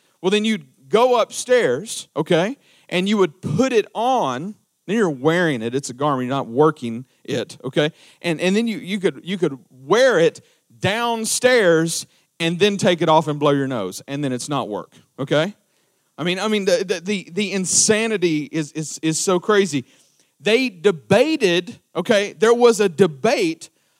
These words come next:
amongst these people. These were scholars, okay?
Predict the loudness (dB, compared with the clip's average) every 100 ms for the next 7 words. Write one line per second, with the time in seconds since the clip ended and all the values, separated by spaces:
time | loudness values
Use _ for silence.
0 | _ -2 -2 0 -2 -2 -6 -8 -4 -2
1 | -2 -4 -8 -6 -4 -4 -2 -2 -2 -8
2 | _ _ _ -8 -6 2 2 0 -4 -4
3 | -6 -8 -8 -6 -2 -2 -2 -2 -4 -4
4 | -8 _ -4 -2 0 -2